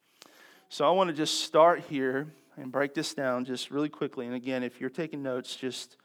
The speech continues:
just go ahead and just make some notes on this. I believe that Jesus starts this dialogue by helping us get our hearts in the right place.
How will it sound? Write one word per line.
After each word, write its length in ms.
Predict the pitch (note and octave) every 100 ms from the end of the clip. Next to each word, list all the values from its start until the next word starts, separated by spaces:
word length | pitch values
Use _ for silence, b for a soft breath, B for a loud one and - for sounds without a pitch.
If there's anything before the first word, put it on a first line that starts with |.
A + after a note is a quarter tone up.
| b b b b b b
just 280 | - B2 -
go 160 | C3+ C#3
ahead 180 | D3+ C3+
and 220 | B2+ A#2
just 200 | A#2+ B2
make 200 | C3 B2+
some 180 | D3+ C3
notes 240 | B2 A#2
on 160 | A2+ A2
this. 460 | G#2+ A2+ - - _ _ b b b b b b b -
I 80 | -
believe 340 | - D#3 D#3
that 480 | D3 C#3+ B2+ - -
Jesus 400 | - E3 E3 D3+
starts 560 | - - D3+ D#3+ D#3
this 180 | - C3
dialogue 540 | - C3+ D3 C#3 A#2+ A#2
by 120 | A#2+
helping 420 | - D#3 D#3+ B2
us 480 | A#2 A2+ - - - _ _ _ _
get 140 | C#3+
our 80 | C3
hearts 360 | - D3 D3+ -
in 60 | B2+
the 40 |
right 220 | C3 C3+ -
place. 640 | - C3+ - - - -